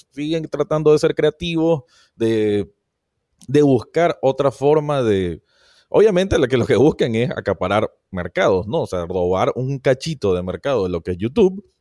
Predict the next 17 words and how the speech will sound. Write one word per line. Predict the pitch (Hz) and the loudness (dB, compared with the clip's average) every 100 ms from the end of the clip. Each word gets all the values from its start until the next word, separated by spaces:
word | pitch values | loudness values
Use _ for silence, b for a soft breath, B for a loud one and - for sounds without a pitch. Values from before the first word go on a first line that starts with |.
| _ | _
que | - 156 | -2 -2
por | 214 143 | 0 -2
cierto, | 127 151 165 - 113 | -2 -2 -4 -4 -10
quería | 95 92 104 | -8 -6 -4
hacer | 107 113 117 b b b | -4 -4 -6 b b b
también | 107 113 | -6 -4
ese | 127 143 | -2 -2
señalamiento, | 143 147 165 170 190 202 | -2 -2 -2 -2 -2 -2
que | 190 | -2
si | 143 135 | -4 -4
no | 165 | -4
me | 220 | -6
equivoco, | 202 170 180 180 | -2 0 0 -2
en | 151 | -4
los | - | -4
últimos, | 170 - 180 175 156 139 - - - - | -4 -4 -6 -4 -4 -6 -14 -20 -16 -6
eh, | 104 98 95 92 90 | -4 -2 -2 -4 -4